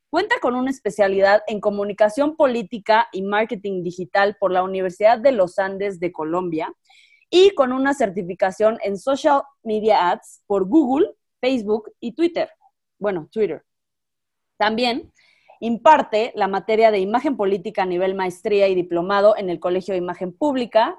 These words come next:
junto con su colega Simón Cohen. Y desde hace siete años se dedica, entre otras cosas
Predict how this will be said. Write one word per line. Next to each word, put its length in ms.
junto 460
con 120
su 140
colega 420
Simón 440
Cohen. 420
Y 340
desde 380
hace 340
siete 400
años 420
se 120
dedica, 520
entre 380
otras 420
cosas 580